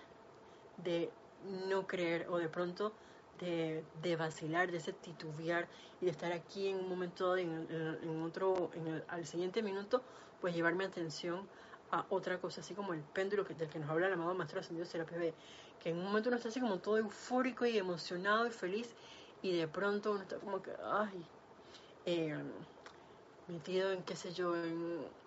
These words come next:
algo completamente, eh, disonante y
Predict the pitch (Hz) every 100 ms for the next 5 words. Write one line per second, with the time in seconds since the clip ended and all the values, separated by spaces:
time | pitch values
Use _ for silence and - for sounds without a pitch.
0 | - - - - - 185 180 196 170 165
1 | 165 180 185 180 190 196 - - - -
2 | 170 160 160 147 160 - 175 160 170 180
3 | 175 185 185 175 175 170 165 165 165